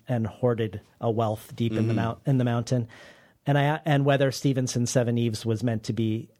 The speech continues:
Speaker 1: part of that or an interrogation of it. But, but one of the things that I, I really loved about Black Leopard, Red Wolf is,
Speaker 2: Mm-hmm.
Speaker 1: is the way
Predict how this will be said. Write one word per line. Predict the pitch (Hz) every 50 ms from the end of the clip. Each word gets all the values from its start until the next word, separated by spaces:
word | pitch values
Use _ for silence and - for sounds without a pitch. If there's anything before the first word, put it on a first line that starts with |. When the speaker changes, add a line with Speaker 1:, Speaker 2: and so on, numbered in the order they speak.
| _ _
Speaker 1:
part | - - 135 131 131
of | 131 120
that | 127 123 123 123 - -
or | - 123 113 110 107 104
an | 101 101 107
interrogation | 107 107 - 120 113 113 110 113 117 - - 117 104
of | 104 110
it. | - - 170 175 180 - - _ - -
But, | - 135 143 - - _ _
but | 151 143
one | 151 165 185
of | 175
the | 160
things | 151 160 143 135 123 113 - - - - _ _ -
that | 139 127
I, | 123 123 147 - -
I | 127 123 127 135 143 -
really | - 127 135 131 123 117
loved | 117 117 107 104
about | 113 101 113 110 - 117
Black | 113 123 117 107 - -
Leopard, | 120 113 - 117 107 110
Red | 110 107
Wolf | 110 110 123 131 120 - - - -
is, | 139 120 92 90
Speaker 2:
Mm-hmm. | 160 160 147
Speaker 1:
is | 123 113
the | 135 127
way | 123 127 120 120 120 113 110